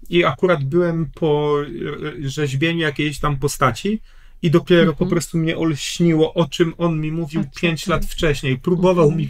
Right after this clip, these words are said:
Speaker 1: pomóc, próbował
Speaker 2: Tak.
Speaker 1: mnie pchnąć w dobrą stronę,
Speaker 2: Mhm.
Speaker 1: tylko widzisz, brak doświadczenia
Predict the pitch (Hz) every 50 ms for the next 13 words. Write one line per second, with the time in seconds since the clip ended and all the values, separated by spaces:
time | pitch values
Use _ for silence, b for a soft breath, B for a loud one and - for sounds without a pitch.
0 | - - - - 143 139 143 156 254 - - - B B B B B B - -
1 | 170 185 190 190 190 185 185 175 175 175 175 175 170 - - - - - - -
2 | 185 175 170 190 202 214 202 185 - - 147 147 170 160 156 160 160 160 156 -
3 | - - - 143 139 143 165 190 214 214 - 202 196 180 - - 180 180 185 196
4 | 190 175 - - 190 165 160 180 147 151 139 - - 135 135 151 170 170 170 165
5 | 151 - - 170 147 - - - 165 160 165 170